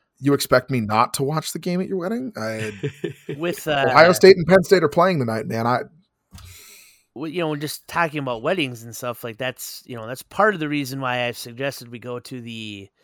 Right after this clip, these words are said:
Speaker 3: uh, football clinic in, in Vegas because Coach Russin is getting, is engaged now. Um,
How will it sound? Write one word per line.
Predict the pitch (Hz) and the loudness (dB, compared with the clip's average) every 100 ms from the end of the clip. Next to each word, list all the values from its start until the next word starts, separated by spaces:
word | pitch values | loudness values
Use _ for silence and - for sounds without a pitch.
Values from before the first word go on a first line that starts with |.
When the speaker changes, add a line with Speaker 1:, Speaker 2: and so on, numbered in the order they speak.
| _ _ _ _ _ - | _ _ _ _ _ -14
Speaker 3:
uh, | 107 113 | -10 -10
football | - 175 139 120 | -10 -8 -6 -6
clinic | - 123 117 - | -6 -10 -10 -14
in, | 104 101 - | -16 -16 -20
in | 110 113 | -18 -10
Vegas | 135 156 123 117 - 120 | -4 -4 -4 -10 -14 -16
because | 113 110 104 | -16 -16 -12
Coach | 131 117 | -12 -10
Russin | 131 139 - 117 | -6 -6 -8 -14
is | 110 104 | -16 -16
getting, | 110 110 107 | -18 -18 -18
is | - 113 110 | -16 -16 -16
engaged | 110 135 135 104 | -12 -8 -8 -8
now. | 110 98 92 95 _ _ _ _ _ - | -12 -12 -12 -16 _ _ _ _ _ -14
Um, | 104 101 98 - 113 | -10 -10 -12 -16 -20